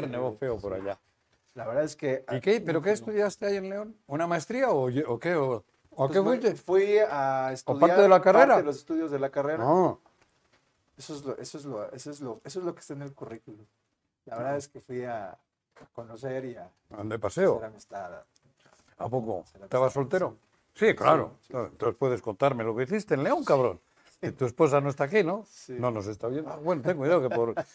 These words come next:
Speaker 2: el YouTube este entonces nos puede estar oyendo.
Speaker 1: No, la
Speaker 2: ¿Pero
Speaker 1: verdad es que
Speaker 2: tuviste
Speaker 1: muy bien.
Speaker 2: algún romance, algo por Galicia, por León? Digo, al Chile.
Speaker 1: Pues
Speaker 2: Novios. No habrás dejado por ahí un,
Speaker 1: No, no, no.
Speaker 2: un Raulito,
Speaker 1: Siempre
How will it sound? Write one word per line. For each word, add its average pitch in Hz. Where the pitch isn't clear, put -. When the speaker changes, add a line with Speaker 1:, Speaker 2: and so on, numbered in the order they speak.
Speaker 2:
el 113
YouTube 175
este 185
entonces 120
nos 113
puede 170
estar 120
oyendo. 127
Speaker 1:
No, 156
la 147
Speaker 2:
¿Pero 139
Speaker 1:
verdad 131
es 131
que 139
Speaker 2:
tuviste 170
Speaker 1:
muy 165
bien. 156
Speaker 2:
algún 165
romance, 160
algo 180
por 151
Galicia, 170
por 139
León? 185
Digo, 247
al -
Chile. 156
Speaker 1:
Pues -
Speaker 2:
Novios. 147
No 139
habrás 151
dejado 123
por 120
ahí 127
un, 120
Speaker 1:
No, -
no, 117
no. -
Speaker 2:
un 135
Raulito, 131
Speaker 1:
Siempre 123